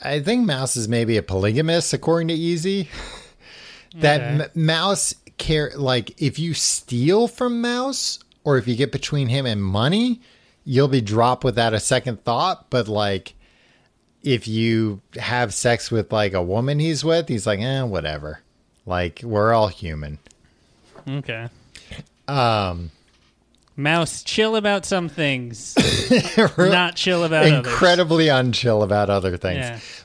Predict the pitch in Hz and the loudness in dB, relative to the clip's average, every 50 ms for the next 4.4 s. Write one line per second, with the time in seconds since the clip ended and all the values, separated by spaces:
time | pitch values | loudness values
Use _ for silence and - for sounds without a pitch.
0 | - - 135 127 147 156 156 156 170 170 156 - - 156 151 147 - - - 127 | 0 2 2 2 2 0 0 0 0 0 -2 0 0 0 0 2 0 0 -2 0
1 | 117 101 131 120 107 98 - _ - - - - 147 127 117 113 110 110 - - | 0 2 2 2 2 0 -4 _ -16 -16 -8 -2 0 2 2 0 -2 -6 -2 2
2 | 139 120 107 - - - 170 185 175 147 151 147 - - 123 101 95 101 98 92 | 2 2 2 0 -2 -2 -2 -2 -2 0 -2 -2 0 0 -2 0 2 2 2 2
3 | 87 82 78 - 98 95 98 107 110 117 120 113 - - 113 104 95 - - 92 | 0 0 -2 -2 -4 -4 -2 -2 -2 -2 -2 -2 -4 -4 -4 -4 -2 -4 -6 -6
4 | 85 87 85 78 - - - - | -6 -6 -8 -8 -10 -14 -16 -16